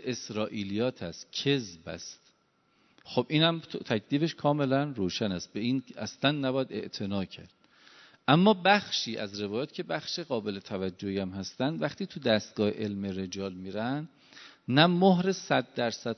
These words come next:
قطعی و صدور می‌خورن، نه مهر صد درصد جعلی بودن. ما اس-، اسمشو گذاشتیم محتمل الصدور، یعنی متخصص علم رجال میگه این صد درصد معتبر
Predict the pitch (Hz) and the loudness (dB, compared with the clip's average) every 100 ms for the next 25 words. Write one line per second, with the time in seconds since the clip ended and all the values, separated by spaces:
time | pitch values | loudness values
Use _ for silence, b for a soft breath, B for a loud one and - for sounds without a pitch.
0 | - 107 - 117 107 - - 110 156 180 | -4 -4 -4 -8 -6 -6 -8 -6 -4 -4
1 | 160 - 135 131 120 117 147 - - - | -4 -2 0 0 0 0 0 -2 -10 -12
2 | - 87 - 127 151 160 175 - 165 170 | -14 -14 0 6 8 6 0 -2 0 0
3 | - 135 120 143 135 98 95 78 90 87 | 0 -4 -4 -6 -6 -6 -8 -8 -10 -10
4 | 85 85 76 _ b b b b b b | -10 -12 -12 _ b b b b b b
5 | b _ _ _ 143 185 208 - 160 - | b _ _ _ 2 4 4 2 -4 -4
6 | 175 175 151 123 120 - 165 170 147 131 | -4 -2 -2 0 -2 -2 -8 -4 -2 -4
7 | - - 160 165 143 139 - - 95 92 | -6 -4 -2 -2 -4 -4 -6 -8 -10 -8
8 | 90 80 82 _ _ _ _ _ _ _ | -8 -10 -18 _ _ _ _ _ _ _
9 | b b b b _ _ _ 127 139 185 | b b b b _ _ _ 6 6 4
10 | - - - 135 131 139 139 - 147 - | 0 -4 -6 -6 -2 0 0 0 -4 0
11 | 139 135 135 131 123 156 185 170 143 170 | 0 2 2 2 2 2 0 -2 -6 -4
12 | 185 - - - 135 135 - 127 117 - | -4 -6 -6 -2 -2 -2 0 0 0 -4
13 | 151 170 - 135 117 120 120 147 | -4 -4 -6 -6 -4 -2 0 -2